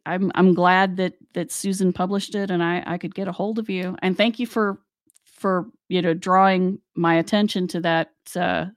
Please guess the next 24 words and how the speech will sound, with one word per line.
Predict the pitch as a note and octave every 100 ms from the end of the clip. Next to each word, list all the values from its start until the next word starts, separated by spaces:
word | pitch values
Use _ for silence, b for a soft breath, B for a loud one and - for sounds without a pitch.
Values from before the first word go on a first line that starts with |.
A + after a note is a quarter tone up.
| _ _
y-, | F#3 -
to | F#3
your | F3
story | - G3+ F#3+ F3+
again, | E3 G3 F#3 E3+ B B B
because | G3+ G#3
I | G3
had | F#3+ B3+ A#3+
read | G3 F3+
it | F#3 -
and | F3+
I | E3+
had | F3 F3+
written | G3+ - G#3+
down, | G#3 F#3+ E3 D3+ b b b b _ _ _ _ _ _ F#3+
"Get | G#3 A#3+ -
in | G#3+ G#3
contact | - G#3 G#3 G#3 - F3+ E3+ -
with | F#3 F3 F3+ -
author," | F3+ F#3+ F#3+ - E3 D#3 D3+
and | - D#3+ E3
then, | E3 D#3+ E3 - _
you | - E3+
know, | D#3 D#3